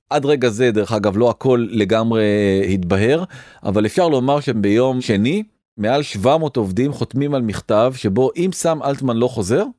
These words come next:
אז הם מתפטרים מעבודה. עכשיו, מדובר הייתה בחברה שממש הייתה על סף מכירת מניות לפי שווי שמוערך בין שמונים לתשעים מיליארד דולר.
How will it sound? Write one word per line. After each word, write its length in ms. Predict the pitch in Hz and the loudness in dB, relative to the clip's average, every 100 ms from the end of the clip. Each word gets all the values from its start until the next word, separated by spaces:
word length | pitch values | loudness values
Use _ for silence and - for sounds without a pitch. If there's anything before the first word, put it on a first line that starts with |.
| - | -6
אז 220 | 113 101 | -2 0
הם 240 | 120 175 147 | 0 0 -2
מתפטרים 540 | 107 - 117 127 135 127 | -2 -4 -4 0 0 0
מעבודה. 460 | 101 92 90 82 85 _ - - - | -2 -2 -2 -4 -6 _ -20 -20 -20
עכשיו, 180 | - 110 | -2 0
מדובר 360 | 110 107 147 | 2 2 2
הייתה 220 | 165 147 147 | 2 2 0
בחברה 560 | 139 131 98 107 131 101 | 0 -4 -2 0 0 -2
שממש 800 | - 117 107 107 - 123 170 226 | -2 2 2 0 -2 -4 -2 0
הייתה 320 | 156 190 196 | -2 2 2
על 80 | 143 | 0
סף 360 | 120 190 185 107 | 0 -2 -2 -2
מכירת 500 | 117 135 127 151 180 | -2 0 2 0 0
מניות 640 | 160 127 120 123 165 156 131 | -2 0 0 2 0 -2 -4
לפי 260 | 147 - 156 | -4 -2 -4
שווי 460 | - 160 143 139 117 _ _ _ | 0 -2 0 -2 -4 _ _ _
שמוערך 480 | - 117 120 127 147 | -4 0 2 2 2
בין 180 | 139 147 | 0 -2
שמונים 320 | 135 123 147 | -2 -2 -2
לתשעים 480 | 147 120 - 147 147 | -2 -4 -4 -2 -2
מיליארד 500 | 127 123 123 120 110 | 0 2 2 0 0
דולר. 360 | 98 123 180 | 0 2 0